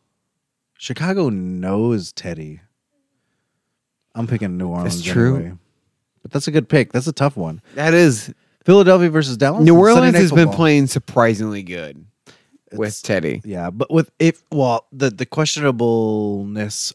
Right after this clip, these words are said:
Speaker 1: of Kamara makes me super nervous about that. Like, if Kamara doesn't play, then it's not gonna be New Orleans. It's gonna be
Speaker 2: Yeah.
Speaker 1: Chicago for sure.
Speaker 2: But honestly, if Kamara doesn't play and they still win,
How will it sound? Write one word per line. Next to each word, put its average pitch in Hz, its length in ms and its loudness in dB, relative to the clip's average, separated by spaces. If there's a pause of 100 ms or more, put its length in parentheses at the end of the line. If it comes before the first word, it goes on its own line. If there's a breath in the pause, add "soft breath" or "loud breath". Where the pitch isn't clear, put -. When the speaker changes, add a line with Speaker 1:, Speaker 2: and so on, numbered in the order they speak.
Speaker 1:
of 92 480 -12
Kamara 104 540 -4
makes 95 240 -12
me 95 100 -10
super 92 600 -10
nervous 87 400 -12
about 82 240 -14
that. 82 240 -16 (100)
Like, 123 140 -6
if 139 100 -8
Kamara 202 400 2
doesn't 135 220 -2
play, 123 260 -4
then 110 300 -6
it's 113 180 -14
not 113 340 -8
gonna 107 200 -8
be 95 340 -14 (640)
New 104 100 -10
Orleans. 76 440 -12
It's 82 120 -16
gonna 85 200 -10
be 73 340 -16
Speaker 2:
Yeah. 123 540 2
Speaker 1:
Chicago 90 340 -10
for - 140 -20
sure. - 400 -20
Speaker 2:
But 165 260 4
honestly, 147 560 4
if 127 100 2
Kamara 135 360 2
doesn't 120 260 0
play 131 440 -2
and 117 300 -6
they 117 140 -2
still 117 440 -8
win, 110 480 -16